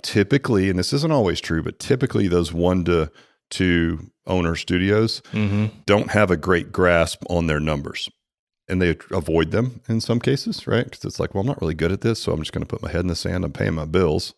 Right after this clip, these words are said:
Speaker 1: so I'm good
Speaker 2: Right.
Speaker 1: to go." Well, that's where, you know, having a partner that forces you to look at K P Is and numbers and
Speaker 2: Mm-hmm.
Speaker 1: you know, what's your build out cost per square foot? What's your revenue per square foot? When should you scale? Should you hire someone or not?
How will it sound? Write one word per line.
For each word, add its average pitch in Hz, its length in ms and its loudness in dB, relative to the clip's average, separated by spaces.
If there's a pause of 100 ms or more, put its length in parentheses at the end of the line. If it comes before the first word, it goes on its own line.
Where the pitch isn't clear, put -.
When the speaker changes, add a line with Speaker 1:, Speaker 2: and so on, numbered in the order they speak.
Speaker 1:
so - 160 -8
I'm 85 80 -4
good - 180 2
Speaker 2:
Right. 120 120 4
Speaker 1:
to 80 60 2
go." 80 160 2 (800)
Well, 95 140 2
that's 98 240 4
where, 85 400 4
you 82 40 -12
know, 82 80 -8
having 80 360 -2
a 76 40 -8
partner - 400 -2
that 67 140 -8 (220)
forces 76 440 -6
you 80 60 -6
to 73 80 -4
look 80 260 -4
at - 100 -10
K 78 160 -6
P 76 160 -4
Is 67 300 -8
and 82 140 -8
numbers 69 480 -6
and - 100 -4
Speaker 2:
Mm-hmm. 104 300 0 (880)
Speaker 1:
you 117 60 4
know, 104 80 6
what's 95 200 2
your 92 100 0
build 82 340 0
out - 360 0
cost 78 360 0
per - 100 -6
square 82 320 0
foot? 85 420 2
What's 85 200 -6
your 85 80 -2
revenue 80 360 0
per - 140 -6
square 82 260 -2
foot? - 280 -2
When 87 180 -2
should 78 220 -8
you 82 80 -6
scale? 80 440 -2
Should 85 240 -4
you 85 100 -2
hire 78 200 2
someone 80 380 -2
or 76 80 -2
not? 76 360 -2